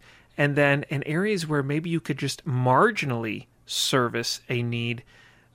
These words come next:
or not that well at all, or you're not excited about it because you, it is not profitable for you,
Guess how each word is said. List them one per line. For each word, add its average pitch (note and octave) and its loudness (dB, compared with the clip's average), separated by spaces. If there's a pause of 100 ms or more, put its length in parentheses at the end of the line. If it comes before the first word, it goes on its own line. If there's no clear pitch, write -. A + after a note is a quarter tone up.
(120)
or C3+ 4
not C#3+ 2
that D3+ 4
well C#3+ 4
at B2+ 2
all, C3 0 (400)
or D#3+ 6
you're D#3+ 4
not E3 4
excited D#3+ 0
about G#2 2
it - -6
because C#3+ 0
you, C3+ -10
it C#3 -2
is C#3+ 2
not D3 0
profitable C3+ 0
for A#2 -4
you, B2 -6